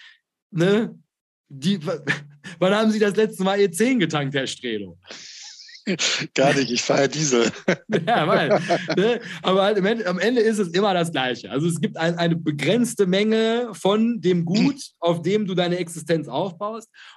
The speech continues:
Speaker 1: Und je weniger das wird, desto höher ist der Bedarf, halt quasi die Marge, die on top ist, halt einfach auszudehnen, indem du dich halt einfach <laughs> wirtschaftsfeindlich oder halt quasi dem, dem freien Markt gegenüber feindlich verhältst.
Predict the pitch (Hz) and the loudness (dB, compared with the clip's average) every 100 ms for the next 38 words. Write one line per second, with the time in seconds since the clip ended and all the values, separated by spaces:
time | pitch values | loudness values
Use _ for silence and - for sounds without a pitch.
0 | - 190 202 - 156 143 147 208 277 269 | -2 0 2 0 0 0 0 -2 -2 -4
1 | 233 220 190 147 196 233 - - 170 165 | -2 -2 -4 -4 0 0 -2 -2 -2 0
2 | 139 190 220 180 180 180 147 156 175 165 | 2 4 2 -2 -4 -4 -2 -2 -2 -4
3 | - 156 143 135 143 185 202 180 151 131 | -4 -4 -4 -4 -2 0 -2 -4 -6 -6
4 | 131 175 175 180 175 170 147 143 143 127 | -4 -2 0 2 0 -2 -4 -2 -4 -2
5 | 139 180 175 151 151 151 139 151 151 147 | 0 0 -2 -4 -2 -2 0 -2 -2 -4
6 | 151 135 131 131 135 131 - 147 165 - | -2 -2 -4 -2 -2 -4 -8 -8 -8 -10
7 | - - 135 175 214 214 190 - - 185 | -14 -14 0 2 4 2 -2 -4 -2 0
8 | 196 196 196 180 160 151 151 156 151 143 | 0 0 -2 0 0 0 0 -2 -2 -4
9 | 143 - 147 143 151 143 160 151 151 208 | -8 -10 -6 0 0 0 -2 0 0 -2
10 | - 185 175 180 175 170 165 156 165 143 | -2 -2 -2 -2 -2 -2 -2 -2 -4 -6
11 | 139 - 123 107 - - | -6 -6 -8 -8 -12 -18